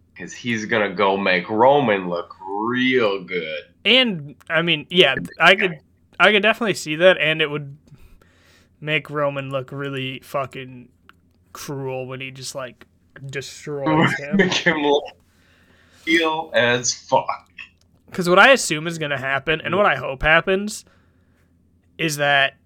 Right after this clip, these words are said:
Speaker 2: the pinfall, the last pinfall happens, and then we hear Roman's music.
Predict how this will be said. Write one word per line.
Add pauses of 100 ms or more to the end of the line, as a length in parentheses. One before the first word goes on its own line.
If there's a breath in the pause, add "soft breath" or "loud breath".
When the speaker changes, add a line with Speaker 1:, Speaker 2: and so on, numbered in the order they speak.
(500)
Speaker 2:
the
pinfall,
the
last
pinfall
happens, (560)
and
then
we
hear
Roman's
music.